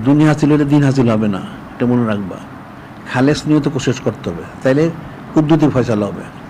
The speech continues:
এটা আমরা সবসময় বলে থাকি যে প্রত্যেকেরই নিয়তগুলি করা উচিত। <clears throat> সময় থাকবে না, চক্ষু বন্ধ হয়ে যেতে পারে যে কোনো সময়।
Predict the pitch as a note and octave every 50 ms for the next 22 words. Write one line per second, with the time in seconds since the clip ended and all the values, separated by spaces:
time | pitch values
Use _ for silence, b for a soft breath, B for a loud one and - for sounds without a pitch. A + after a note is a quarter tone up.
0 | - - - - - - - - - - - - - A#2+ B2+ C3 B2+ - D3 C3+
1 | - - D3+ C#3 C3+ C#3 C#3 C3+ C3+ C3+ C3+ C3+ C3 C3 D3 C#3 - - - E3
2 | D3+ D3+ D3 C#3 C3+ C3+ B2+ B2 B2+ C3+ C3+ C3+ C#3+ C#3 C3+ B2+ A#2+ A#2 - A#2
3 | G#2 - - - - - - - - - - - - B B B B B B -
4 | D3 D#3+ D#3 C3+ B2 A#2 - - - C#3 C#3+ D3 C#3+ C#3 C#3+ B2+ B2+ B2+ C#3 C3+
5 | C3 C3+ C#3+ C#3+ C#3 - D3+ C3+ C3+ C3 C3+ C3 C3+ C3+ C3 B2+ A2+ A#2+ A2+ A2+
6 | A#2 A#2 B2 A#2 A#2 A2+ A2+ - A2+ G#2 F2+ -